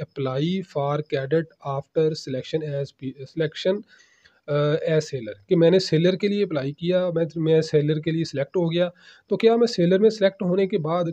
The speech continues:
कैडेट के लिए इम्तिहान दे सकता हूँ? कैडेट का मतलब ऑफिसर की जो ब्रांचेस होती हैं कि पीएन कैडेट। तो आप देखें, आप दे सकते हैं, आप दे सकते हैं, लेकिन क्या है जी, after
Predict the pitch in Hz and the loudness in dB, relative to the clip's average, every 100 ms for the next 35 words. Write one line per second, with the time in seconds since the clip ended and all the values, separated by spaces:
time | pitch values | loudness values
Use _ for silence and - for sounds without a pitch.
0 | - 156 156 226 240 226 208 190 156 147 | 0 2 4 4 2 2 0 0 0 0
1 | 143 127 165 208 202 180 165 175 185 185 | -2 -4 -8 -6 0 2 2 0 -2 -4
2 | 202 208 170 - 147 151 151 139 131 127 | -4 -2 -4 -6 -8 -6 -6 -6 -8 -8
3 | 123 123 127 120 113 120 127 151 151 151 | -10 -10 -12 -12 -12 -12 -10 -10 -4 -2
4 | 143 135 123 110 - _ _ _ _ _ | -2 -4 -8 -8 -12 _ _ _ _ _
5 | _ 220 185 196 208 202 214 226 226 185 | _ 0 2 4 2 2 0 4 4 4
6 | 160 190 208 160 180 233 233 - 165 131 | 2 2 2 2 4 4 0 -4 -4 -4
7 | 117 _ - 120 160 185 214 240 202 - | -8 _ -18 -4 -4 2 2 2 -2 -4
8 | 170 139 180 226 294 240 202 160 143 190 | -4 2 2 2 0 2 2 2 0 -4
9 | 180 175 _ - | -4 -4 _ 6